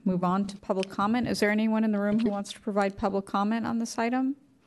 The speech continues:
I do see a hand raised on Zoom. Stella Bi-, Bialus,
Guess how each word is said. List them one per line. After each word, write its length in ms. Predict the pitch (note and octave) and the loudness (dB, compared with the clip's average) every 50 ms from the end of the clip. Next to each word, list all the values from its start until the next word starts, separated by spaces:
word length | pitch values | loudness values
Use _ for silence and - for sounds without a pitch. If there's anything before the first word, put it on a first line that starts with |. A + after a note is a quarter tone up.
| - - - - - - - - - - - - _ _ _ _ _ _ _ _ _ _ _ _ _ _ _ _ - - - _ - - | -20 -20 -20 -20 -20 -20 -20 -20 -20 -20 -20 -20 _ _ _ _ _ _ _ _ _ _ _ _ _ _ _ _ -20 -20 -20 _ -4 -2
I 100 | F#3 F3+ | -2 0
do 180 | F3+ A3 G#3+ | 2 0 0
see 320 | A3 G#3+ - A3+ G#3 F#3+ F3+ | 0 0 0 0 2 2 2
a 40 | |
hand 340 | F#3+ G#3 G3 F#3+ G3 G3 F#3+ | 2 2 2 2 2 0 0
raised 360 | F#3+ F#3+ F#3+ G3 G3 G3 - | 2 2 2 2 0 0 -2
on 160 | G3 F3+ F3 F3 | -2 0 0 -2
Zoom. 540 | E3+ E3+ F#3 G3 G#3 A3+ B3 C4+ E4 F4 - _ _ _ _ _ _ _ _ _ _ _ _ _ _ _ _ _ _ _ _ _ - - - - - _ _ - | -2 -2 0 0 0 0 0 -2 -4 -4 -10 _ _ _ _ _ _ _ _ _ _ _ _ _ _ _ _ _ _ _ _ _ -20 -20 -20 -20 -20 _ _ -16
Stella 480 | - - - A#3 G#3+ G#3 G#3+ A3 G#3+ G#3+ | -16 -8 0 0 2 2 2 2 0 0
Bi-, 320 | G#3+ G#3+ G3 G3 F#3 - - - - - _ - - - | -2 -2 0 0 0 -2 -4 -10 -20 -20 _ -14 -2 0
Bialus, 640 | F#3 F#3 F#3 G#3 A3+ B3+ C#4 D4 C#4+ - - - | 0 2 2 2 2 2 0 -2 -4 -8 -12 -14